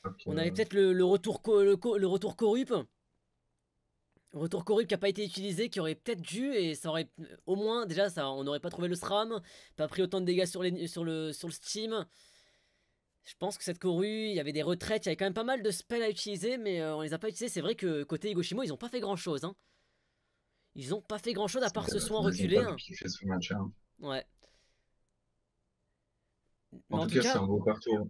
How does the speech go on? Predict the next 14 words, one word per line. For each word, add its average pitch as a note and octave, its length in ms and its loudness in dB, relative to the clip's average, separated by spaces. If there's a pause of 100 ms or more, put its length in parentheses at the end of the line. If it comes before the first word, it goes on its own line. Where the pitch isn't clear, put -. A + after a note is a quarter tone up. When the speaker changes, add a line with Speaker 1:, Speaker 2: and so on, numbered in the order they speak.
Speaker 1:
un G2+ 100 2
beau G#2 160 2
parcours. G2+ 380 0
Ils F#2 60 0
finissent F#2+ 280 -2
quand G2 120 -2
même G2 200 0
à F#2+ 60 2
vaincu F#2+ 300 -4
des F#2+ 120 0
ronds, G#2+ 300 2 (140)
des G2 120 -4
rondes. G#2+ 360 2 (200)
Speaker 2:
Ouais. C#3 260 -2